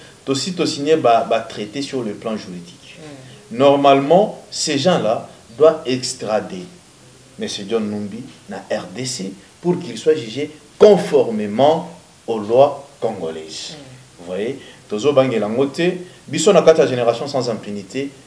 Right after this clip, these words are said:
Speaker 1: de makambo wana tozo boya. C'est-à-dire, au Sali Mabe, au lieu bakanga yo okimi.
Speaker 2: Okimi, yango
Speaker 1: Mais
Speaker 2: nde
Speaker 1: toyebi que collaboration oyo tozalaka nango na Tanzanie,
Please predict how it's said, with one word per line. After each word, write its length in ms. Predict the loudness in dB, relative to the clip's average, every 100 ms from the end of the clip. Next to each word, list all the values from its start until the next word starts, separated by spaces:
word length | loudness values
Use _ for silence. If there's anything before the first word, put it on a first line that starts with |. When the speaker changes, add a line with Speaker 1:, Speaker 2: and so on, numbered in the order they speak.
| -12
Speaker 1:
de 140 | -8
makambo 460 | -6 -8 -12 -16 -16
wana 160 | -16
tozo 300 | -18 -18 -18 -18
boya. 220 | -18 -18 -20 -20 -20 -20 -20 -20 -20 -20 -20
C'est-à-dire, 380 | -8 -8 -6 -10 -12 -16
au 80 | -12
Sali 320 | -2 -2 -2
Mabe, 380 | -4 -6 -6 -8 -10 -12
au 60 | -6
lieu 160 | -2
bakanga 480 | -2 -4 -6 -12 -8
yo 180 | -8 -8
okimi. 280 | -14 -12 -12
Speaker 2:
Okimi, 480 | -10 -10 -10 -10 -8
yango 160 | -6 0
Speaker 1:
Mais 200 | 2 2
Speaker 2:
nde 80 |
Speaker 1:
toyebi 460 | 2 4 4 4 2
que 260 | 6 8 6 2 -10
collaboration 800 | -2 4 4 4 2 2 0 -2 0
oyo 140 | 0
tozalaka 400 | 0 0 0 0
nango 300 | -2 -2 -2
na 120 | 2 0
Tanzanie, 600 | 0 -8 -6 -4 -6